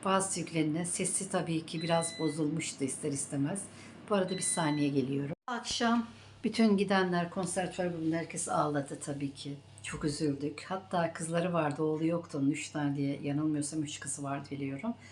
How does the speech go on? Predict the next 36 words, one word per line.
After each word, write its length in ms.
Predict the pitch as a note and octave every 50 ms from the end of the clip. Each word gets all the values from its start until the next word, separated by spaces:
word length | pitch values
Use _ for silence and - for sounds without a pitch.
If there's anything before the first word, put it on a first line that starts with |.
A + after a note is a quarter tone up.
| - - - - - - -
İkisini 440 | - - - - - - G3+ G3 F#3
okutmuştu 680 | E3+ - - E3+ - - A3 G3+ - - - F3+ D#3
da 80 | D#3 C#3+
üçüncüsü 680 | C3+ D#3+ - - - F3 E3+ E3 - - - G3 E3+
de, 220 | F3 G3+ B3 C#4 - - - - - - - - - - - -
e, 300 | A3+ F3+ F3 F3 E3+ D#3+
dedi 240 | F#3+ G#3 A3 A#3 A3
ki, 100 | - F#3+
"Onları 360 | F3+ F3+ F3+ F3+ F#3 F#3+ F3
da," 160 | F3+ F3+ E3+
dedi, 180 | E3 D#3+ F3+ F#3+
"ablaları 560 | - - F3+ E3+ D#3+ E3 E3 D#3+ D#3+ D#3 D3+
okutur." 340 | C#3+ D3 - C#3+ - C#3+ C#3 - - - - - - - -
Sanki 400 | - - - E3 E3 D#3+ - D3
hani 240 | C#3 C#3+ C#3+ D3 C#3+ - - - - - - - - - - A#3+
yaşamayacağını 920 | F3+ F3+ E3 - - A3 A3 G#3+ G3 - - E3 D3+ C#3+ C#3 C#3 C#3 -
biliyor. 300 | E3 D#3+ F#3 F#3 D#3+ C#3+
Doktor 320 | D3+ C#3+ C#3+ - - D#3+
zaten 320 | D3 D3+ D#3 D3 D3 - D#3
ümidi 220 | C#3+ C#3+ C#3 C#3+
kesmiş. 720 | C3+ - D3 D3 - - - F#3 F#3+ - - - - - - - - - - - - - - - - - - -
Birden 400 | A3+ A3 G#3+ - F#3+ D#3 C#3 C#3
diyorum 220 | C#3 D#3+ E3+ E3+ D3+
ya 80 | C#3+
öğrendi. 400 | C#3 C#3 C#3+ C#3+ C#3 C#3 D3 D#3+
Bir 160 | E3 E3 D3+
üç 200 | D#3 C#3 - -
ay 120 | D3+ C#3+ C#3+
mı, 180 | C#3 D3 C#3+
altı 200 | C#3 C3+ - -
ayda 180 | D3+ D3 C#3 C#3+
mı 100 | C3 C#3
ne 60 | E3+
gitti 280 | F#3 - - - - G3+
adam 220 | D#3+ D3 C3 B2
zaten. 460 | A#2+ - C#3+ C3+ C3 - - F3+ G#3